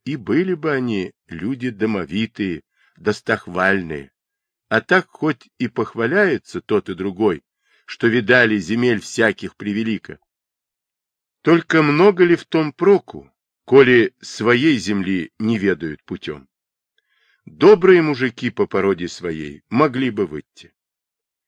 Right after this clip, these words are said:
И в который раз уже в лобастой голове Лагуты складывалась одна и та же крепкая и тяжёлая, как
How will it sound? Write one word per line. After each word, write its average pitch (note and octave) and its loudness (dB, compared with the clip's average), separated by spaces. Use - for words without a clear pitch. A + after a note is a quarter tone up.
И B2+ 2
в - -2
который D3 4
раз C#3+ 2
уже B2+ 0
в - -16
лобастой G2+ 0
голове F2 -4
Лагуты E2+ -8
складывалась C#3+ -2
одна G2 -4
и F2+ -4
та G#2+ -4
же F2+ -10
крепкая - -4
и G2+ -6
тяжёлая, G#2 -4
как - -10